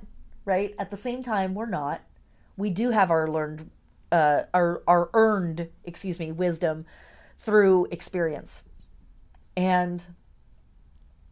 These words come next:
who am I now? And what do I know now? And what do I experience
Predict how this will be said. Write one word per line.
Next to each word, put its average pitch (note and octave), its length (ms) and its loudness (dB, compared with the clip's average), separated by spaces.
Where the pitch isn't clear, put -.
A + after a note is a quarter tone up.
who D4 180 4
am A3 240 2
I F#3+ 160 2
now? F3 560 -2
And E3+ 240 -2
what G#3 180 6
do B3 200 0
I G3 160 0
know F3+ 340 0
now? D#3+ 580 -2
And F3 260 -2
what G#3+ 220 2
do A3+ 180 -2
I F#3+ 140 0
experience F#3 1120 -6